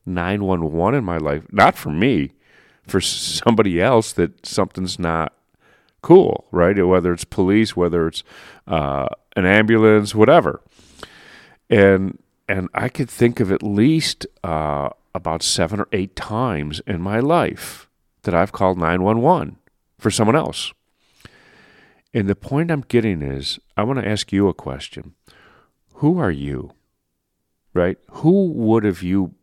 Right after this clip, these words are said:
who would you have been at that point?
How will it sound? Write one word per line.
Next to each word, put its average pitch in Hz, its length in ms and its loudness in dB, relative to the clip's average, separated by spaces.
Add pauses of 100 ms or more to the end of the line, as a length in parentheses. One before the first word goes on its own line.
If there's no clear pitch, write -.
(160)
who 175 160 0
would 131 500 4
you 113 200 2
have 90 460 -6
been 101 500 -2 (680)
at 90 160 -2
that 80 300 -6
point? - 560 -10